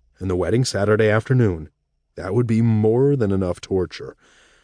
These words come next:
especially considering her daughter Clementine would be home from camp on Saturday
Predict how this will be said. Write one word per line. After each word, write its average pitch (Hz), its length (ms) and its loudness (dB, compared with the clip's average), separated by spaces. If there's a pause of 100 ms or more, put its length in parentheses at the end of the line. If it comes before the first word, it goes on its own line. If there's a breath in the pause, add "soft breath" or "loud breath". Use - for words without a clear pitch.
(140 soft breath)
especially - 420 -8
considering 87 540 -2
her 82 120 0
daughter 80 360 0
Clementine 85 1000 -2
would 80 140 -4
be 76 120 -4
home 85 360 -2
from 82 220 -10
camp - 480 -4
on 76 160 -6
Saturday 104 680 0